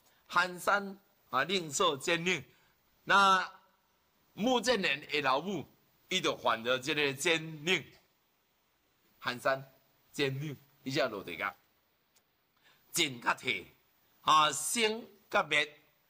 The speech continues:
啊，化身与色身，三个色身，咱的人，号做色身。会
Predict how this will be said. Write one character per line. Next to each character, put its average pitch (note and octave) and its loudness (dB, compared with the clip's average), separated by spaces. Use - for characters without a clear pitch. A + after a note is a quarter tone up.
啊， D#3 6
化 D3 4
身 A3+ 0
与 C3+ -8
色 F#3+ 2
身， F#3 0
三 G#3+ 2
个 A#3+ 2
色 B3+ 2
身， C4 0
咱 B3+ 4
的 A3 -4
人， D3 0
号 C3 0
做 E3 0
色 F3 0
身。 D#3 -4
会 F#3+ 0